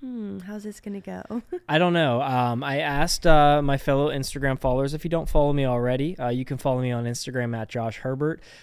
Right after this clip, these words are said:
Speaker 2: Um, I asked everyone if they had some crazy, awkward questions for my sweetheart, Abby,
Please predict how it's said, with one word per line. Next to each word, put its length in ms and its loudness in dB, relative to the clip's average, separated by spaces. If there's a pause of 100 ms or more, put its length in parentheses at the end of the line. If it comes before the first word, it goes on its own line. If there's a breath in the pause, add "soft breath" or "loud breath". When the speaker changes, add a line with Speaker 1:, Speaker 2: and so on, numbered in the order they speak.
(140 loud breath)
Speaker 2:
Um, 300 -2
I 80 -4
asked 180 -4
everyone 300 0
if 100 -4
they 120 0
had 280 -2
some 220 -4
crazy, 480 -2
awkward 400 -4
questions 640 -6
for 300 -4
my 120 -4
sweetheart, 540 -2
Abby, 500 0